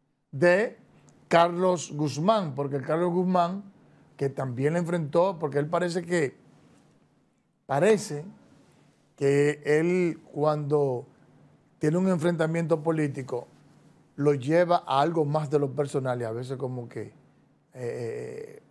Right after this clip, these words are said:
abusa, abusa, parece que se pasa de contento. Es una especulación mía. Yo por la reacción que he visto de parte de Leti Vázquez, de parte de,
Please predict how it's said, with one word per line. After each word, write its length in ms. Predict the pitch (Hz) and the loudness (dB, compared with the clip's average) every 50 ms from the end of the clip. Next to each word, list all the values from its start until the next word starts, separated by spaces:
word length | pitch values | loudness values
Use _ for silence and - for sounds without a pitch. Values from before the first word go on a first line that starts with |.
| _ _ - | _ _ -4
abusa, 580 | - 139 139 143 180 190 160 - - 123 - - - _ _ _ _ _ _ _ _ _ _ _ _ _ _ _ _ _ _ _ _ _ | -2 0 2 4 4 2 2 0 -6 -10 -12 -14 -20 _ _ _ _ _ _ _ _ _ _ _ _ _ _ _ _ _ _ _ _ _
abusa, 460 | - 135 135 143 165 170 147 - 131 113 | -4 -2 0 2 2 2 2 0 -4 -6
parece 240 | 120 127 135 143 | -6 -6 -6 -6
que 100 | 156 160 | -6 -6
se 120 | 147 147 139 | -4 -4 -6
pasa 220 | 127 143 131 139 | -6 -6 -4 -4
de 100 | 135 135 | -4 -4
contento. 420 | 123 123 113 104 - 98 98 - - - - _ _ | -4 -8 -10 -10 -14 -16 -18 -18 -20 -20 -20 _ _
Es 180 | - 196 208 202 | 0 0 0 2
una 100 | 254 226 | 2 2
especulación 580 | 214 180 214 180 185 185 170 151 139 160 151 143 | 2 2 0 0 2 2 2 2 0 -2 -2 -2
mía. 140 | 131 127 | -2 -4
Yo 320 | 123 127 139 165 190 180 165 | -2 2 2 2 2 2 2
por 200 | 190 196 196 190 | 0 0 2 2
la 180 | 196 185 180 | 2 2 2
reacción 600 | 175 175 175 175 170 - 180 170 156 156 160 180 - - _ _ - - - _ _ _ | 2 0 -2 -4 -4 -4 -2 -2 -2 -2 -6 -10 -16 -20 _ _ -20 -20 -20 _ _ _
que 420 | - 139 139 143 143 147 160 160 | -4 0 2 4 4 4 4 4
he 40 | 160 | 2
visto 440 | 151 147 160 156 143 151 - 151 143 | 2 2 0 0 0 0 0 0 0
de 80 | 135 127 | 0 -2
parte 300 | 123 143 143 139 151 143 | -2 -2 0 0 0 -2
de 80 | 143 | 0
Leti 260 | 135 135 131 131 135 | -2 -4 -6 -6 -8
Vázquez, 400 | 120 127 156 175 175 143 - 131 | -4 -4 -4 -4 -4 -6 -8 -8
de 80 | 123 117 | -8 -8
parte 300 | 113 135 131 127 139 143 | -8 -8 -10 -6 -6 -6
de, 220 | 135 131 123 110 | -4 -4 -6 -8